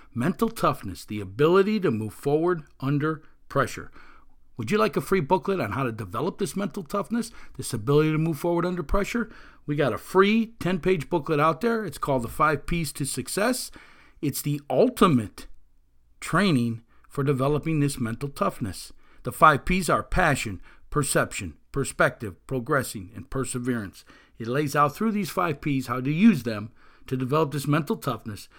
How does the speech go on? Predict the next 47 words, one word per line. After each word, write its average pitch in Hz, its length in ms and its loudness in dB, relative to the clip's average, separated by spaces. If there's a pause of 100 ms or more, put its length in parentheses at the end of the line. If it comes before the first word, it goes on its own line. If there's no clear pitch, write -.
(180)
this 135 180 0
ability 151 440 8
to 120 80 0
move 135 220 0
forward 156 300 4
under 156 180 0
pressure. 117 400 -4 (320)
You 127 80 -4
can 127 160 2
get 131 180 0
that 107 140 -2
free 226 240 4
of 151 80 2
charge 160 400 6 (260)
just - 180 -8
by 120 120 -6
going 143 280 2
over 180 160 6
to 185 60 8
our 185 100 6
website, 123 540 -2
inspiring 151 540 2
them 165 200 0
dot 160 280 0
com. 190 400 0 (380)
Pop-up 120 380 -4
window 147 220 4
pop 160 300 2
open. 208 480 4 (500)
Tells 123 180 -4
you 117 60 -6
to 117 40 -8
put 156 140 0
in 156 60 4
your 156 80 4
email 185 260 2
address. 180 420 0
You, 92 180 -10
we 98 80 -6
send 131 260 -4
it 135 80 0
out 143 200 0
to 151 60 -4
you 160 180 -2 (340)
free 139 300 -2
of 143 100 -2
charge 190 480 4